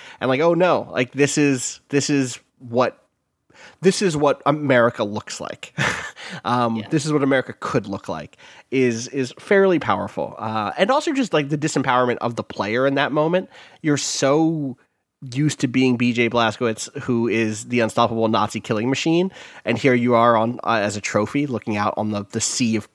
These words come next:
Speaker 1: of, of, you know, screaming masses. Um, and, like, it presents it in that first person view, and it's pretty powerful. Uh,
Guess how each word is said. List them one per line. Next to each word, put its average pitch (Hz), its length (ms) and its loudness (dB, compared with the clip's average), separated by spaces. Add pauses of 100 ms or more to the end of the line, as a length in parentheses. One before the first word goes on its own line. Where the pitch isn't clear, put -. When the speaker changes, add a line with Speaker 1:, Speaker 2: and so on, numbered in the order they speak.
Speaker 1:
of, 104 400 -4
of, 104 400 -4 (180)
you 113 160 0
know, 95 240 -2 (220)
screaming 113 840 0 (340)
masses. 131 680 -2 (100)
Um, 101 500 -10 (400)
and, 123 160 2
like, 117 160 -4
it 147 100 -2
presents 131 340 0
it 165 80 -4
in - 20 -12
that 147 160 2
first 147 220 0
person 147 300 2
view, 131 280 2
and 104 80 0
it's 107 160 -6 (140)
pretty 170 340 -2
powerful. 113 580 0 (800)
Uh, 98 380 -8